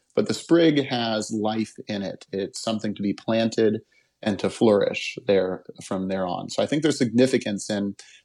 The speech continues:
the way each are, are described. Um, so you go back to the cedar, the, the thing that, uh, speaks to us of the glory of,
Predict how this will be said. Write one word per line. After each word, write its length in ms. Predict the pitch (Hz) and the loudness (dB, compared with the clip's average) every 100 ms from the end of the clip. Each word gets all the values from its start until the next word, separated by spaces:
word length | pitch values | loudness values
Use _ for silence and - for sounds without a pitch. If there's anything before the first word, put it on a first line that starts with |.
| _ | _
the 80 | 110 | 2
way 540 | 107 104 101 98 95 - | 4 4 2 -2 -6 -8
each 300 | 117 110 - - | -4 -4 -6 -8
are, 400 | 101 95 95 87 | -4 -2 -2 -6
are 120 | 101 95 | -8 -8
described. 680 | 95 - 113 98 85 90 - _ _ _ _ _ | -8 -8 -4 -4 -4 -10 -12 _ _ _ _ _
Um, 340 | 98 90 85 82 _ _ _ - - _ _ | -8 -6 -8 -14 _ _ _ -20 -20 _ _
so 440 | - 190 143 139 143 - | 0 4 6 6 2 -4
you 140 | 131 | -2
go 140 | 127 123 | 0 0
back 340 | 135 147 - | -2 -4 -6
to 100 | 185 | -6
the 80 | 165 | -6
cedar, 400 | 165 180 101 - _ | -4 -6 -6 -12 _
the, 500 | 113 104 98 95 82 - _ _ | -4 -4 -4 -10 -12 -18 _ _
the 80 | |
thing 320 | - 127 120 107 | -10 -6 -4 -4
that, 300 | 101 98 - - _ _ - | -4 -6 -12 -20 _ _ -16
uh, 380 | - - - - - _ _ _ _ _ _ - | -14 -14 -16 -18 -20 _ _ _ _ _ _ -18
speaks 400 | - 143 - - | 2 2 2 0
to 160 | 123 | 2
us 240 | 120 117 - | 2 0 -4
of 180 | 117 101 | -8 -6
the 100 | 104 | -6
glory 440 | 110 120 123 113 | -2 0 0 0
of, 280 | 107 101 | -2 -4